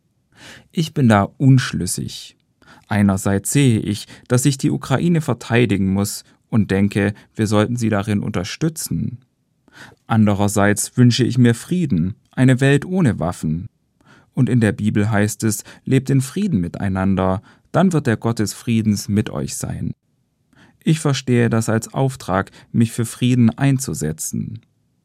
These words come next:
Kann ich da gleichzeitig für Waffenlieferungen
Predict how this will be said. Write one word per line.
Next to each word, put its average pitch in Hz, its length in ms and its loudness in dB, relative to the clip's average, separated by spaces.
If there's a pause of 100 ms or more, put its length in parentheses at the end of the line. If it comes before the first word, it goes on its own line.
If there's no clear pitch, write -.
(160)
Kann 92 200 -4
ich 90 140 -8
da 80 120 -6
gleichzeitig 95 760 -4 (160)
für 123 520 -2
Waffenlieferungen 117 1040 0